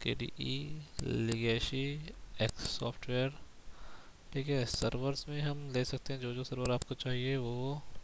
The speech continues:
जिस तरह का आप server configure करोगे इस पे। ओके,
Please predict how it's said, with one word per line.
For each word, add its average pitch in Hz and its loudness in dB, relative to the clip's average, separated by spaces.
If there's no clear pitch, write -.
जिस 123 -2
तरह 131 4
का 123 8
आप 127 4
server 131 2
configure 131 2
करोगे 123 2
इस 127 -4
पे। 143 0
ओके, 143 0